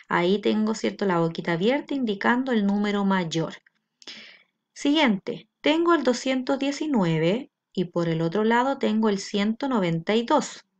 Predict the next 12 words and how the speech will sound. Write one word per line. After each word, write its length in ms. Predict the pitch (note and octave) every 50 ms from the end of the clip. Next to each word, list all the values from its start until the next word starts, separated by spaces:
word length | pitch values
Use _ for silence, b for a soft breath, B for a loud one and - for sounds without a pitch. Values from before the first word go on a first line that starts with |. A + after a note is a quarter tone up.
| _ _ _ _ _ _ _ _ _ _ _
¿Cuál 280 | - F4+ G4+ G#4+ A4 G#4
será 380 | - - C#4+ C4+ B3+ B3+ B3 - -
el 240 | - A3+ A3 A3 A3
número 540 | A3 A3+ A3 A3 A3 G#3+ A3 A3 A3+ - _ _
mayor? 840 | - G3+ G3+ G3+ G3+ G3+ G3 F#3+ E3+ - G#3+ G#3+ A3+ C#4 E4 E4 _ _ _ _ _ _ _ _ _ _ _ _ _
¿Para 300 | - G#3 G3+ G3+ G3 G3
qué 120 | G3 B3+ C4+
lado 240 | D4 D#4 D#4 D4
irá 180 | B3+ A#3 A3 G#3+
la 80 | G#3 G3+
boquita 400 | F#3+ F#3 F#3 - F#3+ F#3+ F#3+ F#3
abierta? 680 | F3 F3 F3+ F#3 F#3 G3 - _ - B3+ C#4 F4 -